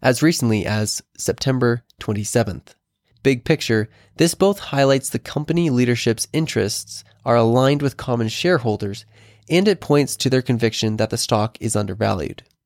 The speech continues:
In the most recent earnings call, D'Amico Raphael, P H X's C F O, had this to say,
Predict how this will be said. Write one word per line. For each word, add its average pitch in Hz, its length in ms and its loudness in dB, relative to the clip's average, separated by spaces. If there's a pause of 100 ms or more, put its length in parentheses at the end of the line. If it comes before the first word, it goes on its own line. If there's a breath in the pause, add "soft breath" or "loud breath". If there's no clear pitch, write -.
(560)
In 131 120 4
the 127 60 6
most 120 280 2
recent 123 380 0
earnings 120 320 0
call, 110 420 -4 (500)
D'Amico 160 640 2
Raphael, 117 880 -2 (300)
P 135 100 0
H 127 140 0
X's 117 580 -2
C - 280 0
F 113 140 -2
O, 104 280 -8 (540 soft breath)
had 139 200 0
this 147 180 0
to 127 100 -2
say, - 360 -8